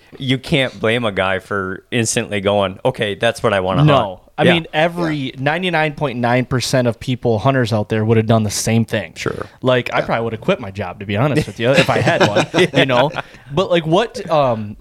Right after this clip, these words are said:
Speaker 2: when you went in there, going back to, like, the trail cam, like, when you set foot on this farm for the first time, like, you know, you, you said you were kind of relatively new to the whole thing. So, like, what was your mindset? What was your game plan of, like, "I wanna put the camera here"? Or why did you put the camera where you did? Or what was your thoughts?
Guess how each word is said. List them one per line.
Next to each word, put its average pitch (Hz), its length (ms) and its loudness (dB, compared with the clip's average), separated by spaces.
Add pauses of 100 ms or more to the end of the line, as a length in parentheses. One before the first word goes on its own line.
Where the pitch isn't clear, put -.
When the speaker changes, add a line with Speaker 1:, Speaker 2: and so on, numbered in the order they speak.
Speaker 2:
when 156 280 0
you 226 100 4
went 202 220 0
in 160 100 -4
there, 120 500 0
going 143 280 2
back 117 280 0
to, - 60 -2
like, 117 160 -2
the 117 60 -6
trail 127 280 2
cam, 110 300 0
like, 107 240 2
when 117 160 2
you 156 300 0
set - 320 -2
foot 147 160 2
on 131 100 2
this 107 160 -6
farm 120 220 2
for - 80 -14
the 101 100 -6
first 117 320 0
time, 104 440 -2 (600)
like, 135 300 2 (560)
you 139 80 0
know, 135 200 4
you, 135 300 -2
you 147 160 0
said 131 200 2
you 120 60 2
were 120 80 4
kind 123 200 -2
of 107 40 -6
relatively 117 520 2
new 127 280 2
to 165 120 0
the 110 100 2
whole 113 180 0
thing. 113 240 -2
So, - 140 -4
like, 113 180 -2
what 147 200 0
was 196 120 -4
your 165 200 -2
mindset? 113 600 0
What 127 120 2
was 170 160 2
your 165 80 4
game 120 320 2
plan 117 280 0
of, 107 160 -2
like, 107 260 0 (760)
"I 107 80 -2
wanna 123 220 2
put 131 180 -4
the 120 80 -6
camera 117 320 0
here"? 139 400 2
Or 113 100 4
why 139 220 2
did 143 180 -8
you 139 80 -10
put 139 180 -6
the 135 60 -12
camera 123 320 -2
where 120 160 2
you 117 160 2
did? 131 320 4
Or 117 140 4
what 123 160 2
was 123 160 0
your 113 80 2
thoughts? - 540 -2